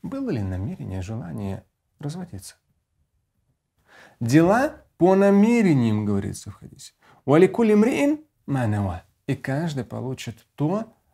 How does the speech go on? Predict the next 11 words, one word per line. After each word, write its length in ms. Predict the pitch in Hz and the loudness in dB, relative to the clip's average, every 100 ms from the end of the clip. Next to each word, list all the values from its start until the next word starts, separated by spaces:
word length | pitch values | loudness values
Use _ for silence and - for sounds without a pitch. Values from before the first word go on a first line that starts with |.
| _ | _
что 240 | - - 117 | -20 -12 -8
он 240 | 117 143 - | -8 -10 -10
намеревался. 840 | 151 175 170 113 95 92 - - _ _ _ _ _ _ _ _ _ _ _ | -8 -4 -4 -4 -6 -8 -16 -20 _ _ _ _ _ _ _ _ _ _ _
То 80 | 98 | -14
есть 100 | - | -12
с 20 | |
точки 200 | - 107 | -10 -6
зрения 180 | 92 95 | -6 -6
божественного 460 | 98 98 - 90 | -6 -8 -10 -12
воздаяния, 520 | 85 90 101 151 156 147 _ _ _ _ _ _ - | -12 -10 -8 -8 -12 -14 _ _ _ _ _ _ -10
наказания, 760 | 95 95 92 85 92 117 123 | -10 -8 -10 -10 -10 -12 -16